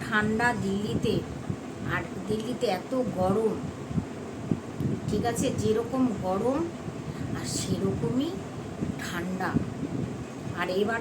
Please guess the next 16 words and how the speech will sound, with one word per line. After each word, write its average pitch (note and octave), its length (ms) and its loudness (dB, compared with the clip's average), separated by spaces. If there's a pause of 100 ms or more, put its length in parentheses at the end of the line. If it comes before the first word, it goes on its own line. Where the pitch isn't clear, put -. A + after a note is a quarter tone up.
তো B3 80 0
শুনছি A3+ 360 -2 (240)
আরও G#3 140 0 (120)
ঠান্ডা F#3+ 280 2 (100)
পড়বে। E3 280 -4 (480)
তো - 80 0
সেইখান B3 520 2 (120)
থেকে C4 260 2 (680)
মানে F#3 200 0 (100)
ঠাকুমাকে A#3+ 560 2 (120)
হায়ার F#3+ 340 4 (100)
করে A3+ 160 2 (120)
নিয়ে G3 200 2
যাওয়া F#3 240 4
হয়েছিল F#3+ 460 2 (880)
যে, F#3+ 120 2